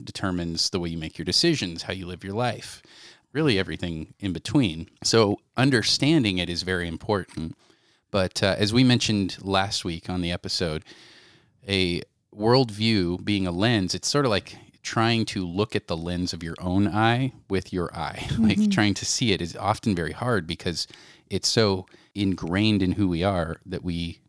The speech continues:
Speaker 1: we don't even really think to, to question it.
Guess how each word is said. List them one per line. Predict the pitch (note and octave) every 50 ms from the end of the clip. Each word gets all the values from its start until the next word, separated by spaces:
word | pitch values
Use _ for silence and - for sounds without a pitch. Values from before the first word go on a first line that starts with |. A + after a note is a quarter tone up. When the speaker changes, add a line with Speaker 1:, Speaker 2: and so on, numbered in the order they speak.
| _ _
Speaker 1:
we | G#2+ A2
don't | G#2+ A2 G#2 G2+
even | F#2+ F#2+ G2 G2
really | F#2+ F#2 F2+
think | E2 - - C#3+ D3 - - - -
to, | - - F#2+ F2 D2+ - _ _ _
to | - -
question | _ - - D3 - - - - E2 D#2+
it. | D2+ -